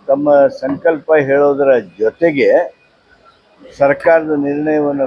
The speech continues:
ಘೋಷಣೆ ಮಾಡೋದರ ಜೊತೆಗೆ, ಸೂಕ್ತವಾಗಿರ್ತಕ್ಕಂಥ ಪರಿಹಾರವನ್ನು ಕನ್ಸೆಂಟ್ ಅವಾರ್ಡ್‌ಗಳ ಮೂಲಕ ಮಾಡಬೇಕು,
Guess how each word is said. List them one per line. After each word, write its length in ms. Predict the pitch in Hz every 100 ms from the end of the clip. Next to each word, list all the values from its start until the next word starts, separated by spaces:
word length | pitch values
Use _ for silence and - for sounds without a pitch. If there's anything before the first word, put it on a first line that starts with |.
| 117
ಘೋಷಣೆ 360 | 135 135 - 143
ಮಾಡೋದರ 540 | 135 131 127 120 113
ಜೊತೆಗೆ, 800 | 95 - 117 170 165 131 123 139 - _ _ _ _ 762 - 698 - 508 - _ - -
ಸೂಕ್ತವಾಗಿರ್ತಕ್ಕಂಥ 1120 | 208 165 - 190 170 165 160 160 156 147 151 156 - _
ಪರಿಹಾರವನ್ನು 1080 | 139 139 143 143 135 127 120 110 - - -
ಕನ್ಸೆಂಟ್ 680 | 160 190 - 208 214 202 156
ಅವಾರ್ಡ್‌ಗಳ 680 | - 160 170 185 185 165 165
ಮೂಲಕ 480 | 156 147 156 147 - 101 - - _ - - _ _ -
ಮಾಡಬೇಕು, 920 | 147 185 180 165 127 156 160 147 120